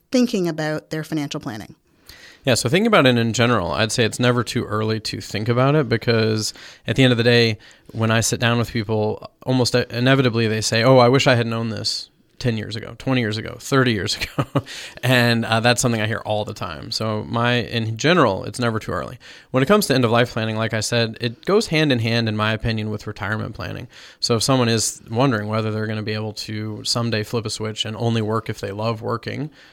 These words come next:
Speaker 2: not because they have to, and the statistics are that sixty-five percent of Canadians over sixty-five wish they weren't working,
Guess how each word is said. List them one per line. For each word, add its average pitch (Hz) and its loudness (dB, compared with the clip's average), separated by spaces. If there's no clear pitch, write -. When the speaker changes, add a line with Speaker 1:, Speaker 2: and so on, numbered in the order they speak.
Speaker 2:
not 113 -2
because 110 -2
they 101 -4
have 113 -2
to, - -6
and 110 -2
the 110 0
statistics 120 -2
are 110 2
that - -4
sixty-five 110 -2
percent 110 -4
of 107 -10
Canadians 110 -8
over 117 -2
sixty-five 107 -6
wish - -6
they 117 -8
weren't 110 -8
working, 120 -12